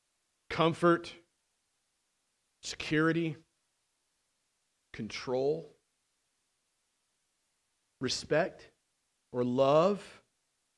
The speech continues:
or companionship, or acceptance, or, or escape. Uh, these are the kinds of things, these are the desires that act like powerful motivators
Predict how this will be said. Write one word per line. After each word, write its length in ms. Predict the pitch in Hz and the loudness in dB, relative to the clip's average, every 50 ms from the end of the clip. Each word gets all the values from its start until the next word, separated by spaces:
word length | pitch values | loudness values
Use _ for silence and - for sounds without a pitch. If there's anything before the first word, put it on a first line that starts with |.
| _ _ _ _ _ _ _ _ _ _ _ _ _ _ _ _ _ _ _ _ _ _ _ - | _ _ _ _ _ _ _ _ _ _ _ _ _ _ _ _ _ _ _ _ _ _ _ -18
or 60 | - - | -10 -4
companionship, 920 | - 165 151 - - 214 220 220 220 185 147 120 - - 120 104 - - - _ _ _ _ _ _ _ _ _ _ _ _ _ _ _ _ _ _ _ _ _ _ _ _ _ _ _ _ _ _ _ _ _ _ _ _ _ _ - | -4 -4 -4 -4 -4 -2 0 2 2 0 0 -2 -4 -4 -4 -6 -6 -8 -16 _ _ _ _ _ _ _ _ _ _ _ _ _ _ _ _ _ _ _ _ _ _ _ _ _ _ _ _ _ _ _ _ _ _ _ _ _ _ -4
or 140 | 147 135 135 | -2 0 0
acceptance, 640 | 135 - - - 170 170 165 - 139 110 101 - | 0 -2 0 2 2 2 2 0 -6 -8 -6 -6
or, 80 | 208 170 | -2 2
or 240 | 196 202 202 208 202 | 6 6 6 6 6
escape. 600 | 185 - - - - 240 254 269 185 135 - - - _ _ _ _ _ _ _ _ _ _ _ _ _ _ _ _ _ - | 4 0 -4 -6 -2 0 0 0 0 -2 -8 -16 -20 _ _ _ _ _ _ _ _ _ _ _ _ _ _ _ _ _ -8
Uh, 60 | 185 170 | -8 -6
these 500 | 139 143 214 240 269 294 294 254 - - | -2 0 2 4 4 4 2 0 -2 0
are 320 | - 226 233 240 240 226 | 2 6 8 8 8 8
the 160 | 190 170 196 - | 6 4 -2 -4
kinds 440 | - - 208 208 220 226 214 180 | -4 -2 -2 0 2 2 0 0
of 120 | 175 165 - | -2 -2 -2
things, 320 | - 190 175 151 135 123 | 0 0 0 0 -2 -2
these 320 | 143 202 226 262 269 240 - | -2 -2 0 0 -2 -2 0
are 180 | 226 226 214 | 2 2 4
the 80 | 196 196 | 2 2
desires 760 | 170 175 143 139 175 170 165 151 139 127 113 104 101 - - | -2 -4 -2 2 2 4 4 4 2 0 -2 -6 -8 -6 -2
that 160 | 147 139 - - - _ _ _ _ _ _ - | -2 -2 -2 -4 -18 _ _ _ _ _ _ -2
act 300 | 170 180 180 175 - 165 | -2 -2 -2 -2 -4 -2
like 340 | 156 156 151 147 - - - _ _ _ _ _ _ _ - - - - - | 2 2 2 2 0 -6 -20 _ _ _ _ _ _ _ -20 -20 -18 -6 -2
powerful 680 | - - - 285 262 262 240 208 185 165 - - 156 156 | 0 0 0 2 0 2 2 2 2 0 0 0 0 0
motivators 1000 | 147 139 143 139 135 131 127 117 110 120 113 110 104 110 104 107 113 - - - | 2 2 2 2 2 0 0 -2 -2 -2 -2 -2 -4 -6 -8 -10 -12 -14 -18 -20